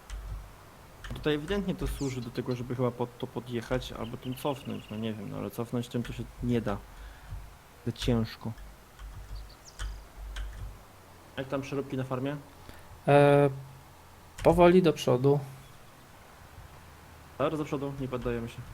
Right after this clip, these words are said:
Speaker 2: No to jeszcze przedłużam to jedno pole odrobinkę.
Speaker 1: Ale stronę drogi czy stronę mo-, tego
Speaker 2: W stronę
Speaker 1: torów?
Speaker 2: drogi. To jedno na piętnastce takie, co jest.
Speaker 1: Tutaj widzę właśnie pół-,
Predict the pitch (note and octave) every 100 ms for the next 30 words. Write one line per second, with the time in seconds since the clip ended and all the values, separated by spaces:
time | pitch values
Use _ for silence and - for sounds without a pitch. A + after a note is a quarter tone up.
0 | - - - - - - - - - -
1 | - - - - - - - - - -
2 | - - F#3+ G#3 F#3+ F#3 - D#3 D#3+ D3+
3 | C3+ C#3 C3 C3 C3 B2+ B2+ B2 B2 B2+
4 | C3 C3+ B2+ C3+ - - - - - -
5 | - - - - - - - - - -
6 | A2+ - B2 C3 B2 D3 F#3 E3 C3 C3
7 | B2+ B2 A#2+ B2 B2 A#2+ A#2+ A2+ A2+ -
8 | - C3+ C3+ C3 B2+ B2+ C3+ C#3 - -
9 | - - - - - - - - - -
10 | - - - - - - - - - -
11 | C3 B2+ B2 A#2+ A#2 - A2+ - A#2+ -
12 | A2+ A2 A2+ A2 - A2+ A#2 - - -
13 | - - - - - B2+ C3+ B2 A#2 -
14 | A#2 A2+ - - - B2